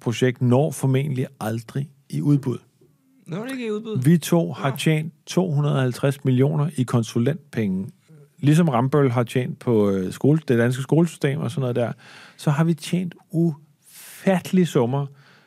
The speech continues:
Speaker 1: ved at
Speaker 2: Men vi
Speaker 1: udvikle det her.
Speaker 2: kommer vi slet ikke til Capri, eller hvad?
Speaker 1: Jo, jo, vi har sgu da
Speaker 2: Nå, ja, vi har
Speaker 1: masser
Speaker 2: været
Speaker 1: af
Speaker 2: i
Speaker 1: ture i
Speaker 2: Capri.
Speaker 1: Capri og sådan noget, og vi, øh, og vi har fået alle mulige estimater på, hvad
Speaker 2: Nå,
Speaker 1: det vil
Speaker 2: ja, ja.
Speaker 1: koste italienerne at lave det her.
Speaker 2: Prospekter.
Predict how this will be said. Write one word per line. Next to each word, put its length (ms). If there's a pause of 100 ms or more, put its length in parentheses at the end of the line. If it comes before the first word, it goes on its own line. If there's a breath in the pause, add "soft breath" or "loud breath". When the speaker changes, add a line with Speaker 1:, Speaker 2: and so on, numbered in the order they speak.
(100 soft breath)
Speaker 1:
ved 120
at 120
Speaker 2:
Men 100
vi 40
Speaker 1:
udvikle 360
det 140
her. 80 (200)
Speaker 2:
kommer 240
vi 80
slet 120
ikke 160
til 20
Capri, 360
eller 160
hvad? 100 (200)
Speaker 1:
Jo, 200
jo, 100
vi 140
har 80
sgu 140
da 60
Speaker 2:
Nå, 60
ja, 100
vi 80
har 80
Speaker 1:
masser 160
Speaker 2:
været 120
Speaker 1:
af 60
Speaker 2:
i 20
Speaker 1:
ture 200
i 40
Speaker 2:
Capri. 160
Speaker 1:
Capri 300
og 100
sådan 200
noget, 140
og 100
vi, 100
øh, 260 (340 loud breath)
og 160
vi 40
har 80
fået 360
alle 200
mulige 420
estimater 880
på, 200
hvad 120
Speaker 2:
Nå, 60
Speaker 1:
det 80
vil 60
Speaker 2:
ja, 60
ja. 60
Speaker 1:
koste 360
italienerne 580
at 60
lave 360
det 160
her. 200
Speaker 2:
Prospekter. 360